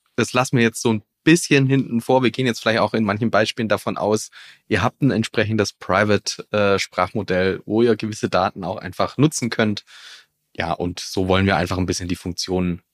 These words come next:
unter der Annahme, äh, vorstellen, dass ihr natürlich auch die volle Funktion nutzen könnt, weil ihr entsprechende Richtlinien und Datenschutz, ähm, Richtlinien einhaltet. Genau.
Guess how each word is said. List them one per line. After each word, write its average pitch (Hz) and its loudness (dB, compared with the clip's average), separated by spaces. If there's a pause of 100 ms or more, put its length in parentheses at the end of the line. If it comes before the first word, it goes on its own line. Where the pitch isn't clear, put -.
unter 117 2
der 95 2
Annahme, 87 0
äh, 87 -8 (160)
vorstellen, 90 -2 (280)
dass - -2
ihr 92 -2
natürlich 87 -4
auch 76 -4
die - -8
volle 87 -2
Funktion 90 -6
nutzen 104 -4
könnt, 92 -2
weil 82 0
ihr 87 -4
entsprechende 85 -6
Richtlinien 95 -4 (380)
und 127 0
Datenschutz, - -2
ähm, 90 -4
Richtlinien 87 -4
einhaltet. - -10 (800)
Genau. 87 -2